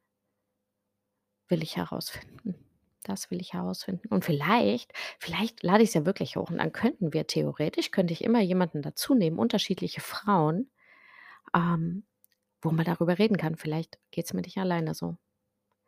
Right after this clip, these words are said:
Aber das sind jetzt wieder Ideen und die Frage ist, zieh ich's durch? Zieh ich's durch? Habe ich die Kraft dafür? Jetzt würde ich sagen, ja klar, oh cool, ja, jetzt ist der Hyperfokus da. Aber vielleicht ist der in einer Stunde nicht mehr da.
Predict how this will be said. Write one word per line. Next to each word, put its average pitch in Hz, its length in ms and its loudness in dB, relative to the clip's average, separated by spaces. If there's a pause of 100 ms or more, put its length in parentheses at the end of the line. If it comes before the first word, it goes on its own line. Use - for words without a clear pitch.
(1000)
Aber 185 120 8
das 208 160 6
sind 240 100 4
jetzt 220 180 2
wieder 208 180 4
Ideen 240 360 4
und 185 120 2
die 180 100 0
Frage 196 380 2
ist, 190 160 -2
zieh 196 140 -2
ich's 185 140 -6
durch? - 340 -4 (540)
Zieh - 180 -10
ich's - 160 -10
durch? 226 400 -2 (160)
Habe - 220 -4
ich - 80 -12
die - 120 -4
Kraft - 340 -8
dafür? 202 380 -2 (1160)
Jetzt - 260 -2
würde 214 140 2
ich 196 80 2
sagen, 214 200 6
ja 285 200 6
klar, 285 400 2
oh 247 320 2
cool, 254 200 6
ja, 233 300 2
jetzt 214 300 -2
ist 208 160 -2
der 214 80 6
Hyperfokus 214 500 2
da. 196 300 0 (160)
Aber 190 180 0
vielleicht 202 500 -2 (420)
ist - 180 -2
der 214 80 0
in 202 80 0
einer 190 240 2
Stunde 196 320 0
nicht 202 200 -2
mehr 202 120 -2
da. - 240 -12